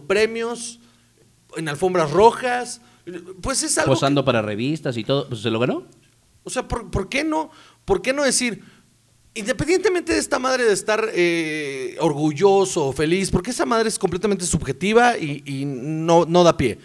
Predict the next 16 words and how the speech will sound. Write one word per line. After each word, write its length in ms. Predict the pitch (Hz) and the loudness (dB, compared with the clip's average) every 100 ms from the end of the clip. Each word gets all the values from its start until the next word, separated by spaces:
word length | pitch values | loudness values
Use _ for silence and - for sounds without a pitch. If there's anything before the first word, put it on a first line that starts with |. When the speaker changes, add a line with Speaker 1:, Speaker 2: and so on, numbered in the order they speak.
| - - _ - | -20 -20 _ -6
Speaker 1:
pero 200 | 180 208 | 0 0
sí 200 | 240 320 | 4 4
reconocer 840 | 359 339 240 185 156 190 190 156 - _ _ _ _ - | 4 2 0 0 2 2 0 -6 -18 _ _ _ _ -4
de 140 | 147 | -2
manera 440 | 156 165 185 214 220 | 2 2 4 6 6
objetiva 720 | - 160 160 185 160 135 - _ _ _ | 6 0 2 6 6 4 -8 _ _ _
el 160 | 131 131 | -4 -2
trabajo 460 | 139 143 196 202 202 | 0 2 2 4 4
de 100 | 156 | 6
alguien, 520 | 151 156 180 233 202 - _ _ _ _ - | 4 2 0 -2 -10 -20 _ _ _ _ 2
no 180 | 220 | 2
te 100 | 233 | 4
va 140 | 247 226 | 4 6
a 40 | |
hacer 240 | 214 233 220 | 4 4 4
menos. 680 | 214 220 208 - - - | 4 2 2 0 -6 -10